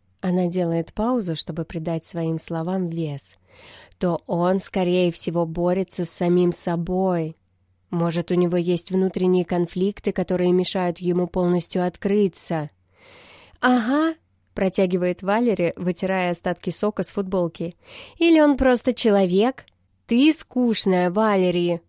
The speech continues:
фыркает Хлоя, возвращаясь к своему планшету. «Ну, неважно, Аврора, давай. Расскажи, когда и во сколько он родился». Что делать, если я понятия не имею, во сколько родился Лиам? «Секунду»,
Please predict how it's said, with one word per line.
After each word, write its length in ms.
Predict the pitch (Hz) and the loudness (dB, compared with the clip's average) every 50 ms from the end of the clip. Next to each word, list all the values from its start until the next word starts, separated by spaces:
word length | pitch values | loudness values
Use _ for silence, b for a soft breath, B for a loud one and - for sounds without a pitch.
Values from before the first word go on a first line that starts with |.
| _ _ _ _ _ _ _ _ _ | _ _ _ _ _ _ _ _ _
фыркает 480 | - - 185 180 - 196 185 175 - | -8 -6 -6 -4 -4 -4 -4 -4 -4
Хлоя, 360 | - - 214 233 269 269 226 | -4 -2 0 0 2 0 0
возвращаясь 640 | 170 175 170 170 170 175 165 - - 226 233 208 - | -2 -2 -4 -4 -4 -4 -4 -2 -2 -2 -4 -4 -6
к 60 | - | -10
своему 400 | - - 180 185 185 196 214 208 | -8 -6 -4 -2 0 0 0 0
планшету. 680 | - 214 202 208 208 - - 185 165 160 - 160 156 - _ B B B B B B B | -2 -2 -2 -2 -2 -4 -4 -6 -6 -6 -8 -12 -12 -12 _ B B B B B B B
«Ну, 100 | - 226 247 | 4 6 8
неважно, 600 | 262 285 277 233 214 180 170 170 - 185 208 233 | 8 8 6 6 2 2 0 0 2 2 2 4
Аврора, 360 | 208 220 214 190 175 170 175 | 4 4 2 2 2 0 -2
давай. 480 | 165 196 233 220 190 196 160 151 143 - b b b b b | 0 0 0 0 0 -2 -2 -4 -8 -12 b b b b b
Расскажи, 560 | - 220 226 - - 262 254 220 190 180 170 | 0 0 0 2 2 2 2 2 2 0 -2
когда 460 | 165 - 170 160 160 160 180 190 226 277 | -2 -4 -4 -4 -2 -2 0 0 2 2
и 40 | |
во 140 | 269 240 202 | 2 2 0
сколько 360 | - - 190 202 233 233 - | 0 0 0 0 0 2 2
он 180 | 175 175 185 214 | 2 2 4 4
родился». 760 | 220 240 240 208 202 180 165 160 151 - - 170 160 160 - _ _ b b b b b b b b b b b b b b b b | 4 2 0 2 0 0 0 0 -2 -4 -4 -4 -6 -6 -8 _ _ b b b b b b b b b b b b b b b b
Что 280 | - - - 262 269 | -10 -4 0 0 0
делать, 520 | 233 196 202 254 285 302 277 208 - - - | 0 0 2 2 2 2 2 0 0 -2 -4
если 300 | 175 196 196 - 220 214 | -4 -4 -2 -2 0 0
я 140 | 214 220 - | 0 0 0
понятия 560 | 247 262 277 269 247 202 175 165 - 180 170 | 2 2 2 2 2 0 0 -2 -2 -2 0
не 260 | 170 170 170 170 170 | 0 0 0 0 0
имею, 320 | 170 180 220 262 285 262 | 0 2 2 2 0 0
во 120 | 202 175 165 | -2 -4 -6
сколько 400 | - - 190 214 247 - - 202 | -4 -4 -2 -2 -2 -4 -6 -6
родился 500 | 180 170 160 175 185 226 233 - - 254 | -6 -6 -6 -4 -4 -4 -4 -2 -2 0
Лиам? 500 | 240 247 233 202 175 165 160 160 160 - _ _ _ _ _ _ _ _ | 0 2 2 0 0 0 -2 -4 -6 -8 _ _ _ _ _ _ _ _
«Секунду», 720 | - - - 359 349 - 240 240 240 214 190 165 156 156 | -4 0 0 0 0 2 2 2 2 2 0 -2 -4 -6